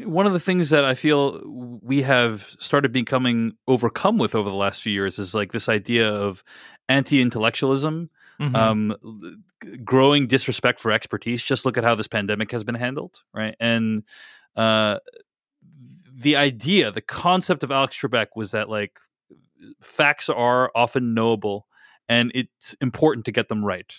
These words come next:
Speaker 1: You know, I, I appreciated, like, th-, th-, when I think of Jeopardy, I think of, like, all, I, I, how precise they were, right? How, like, um,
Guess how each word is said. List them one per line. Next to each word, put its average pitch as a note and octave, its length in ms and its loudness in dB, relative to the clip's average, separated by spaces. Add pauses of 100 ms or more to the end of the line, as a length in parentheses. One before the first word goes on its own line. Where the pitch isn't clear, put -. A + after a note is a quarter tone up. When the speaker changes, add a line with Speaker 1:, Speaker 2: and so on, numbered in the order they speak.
Speaker 1:
You A2+ 80 -10
know, A2 160 -2
I, A#2 200 0
I A#2+ 120 0
appreciated, C#3+ 580 2
like, B2+ 240 2 (480)
th-, B2+ 300 -14
th-, C#3 100 -12
when C#3+ 140 0
I D3 60 4
think F#3 120 0
of D#3+ 120 -2
Jeopardy, D#3+ 320 2
I B2 60 2
think D3 120 0
of, C#3 60 2
like, A#2+ 220 0
all, D#3 400 4
I, C#3+ 260 -2
I, C#3+ 40 0
how F3 220 2
precise - 520 -4
they G#2 100 -10
were, C3 200 -16
right? C3 240 -4
How, D3 340 2
like, C3+ 460 2 (380)
um, A#2+ 460 -4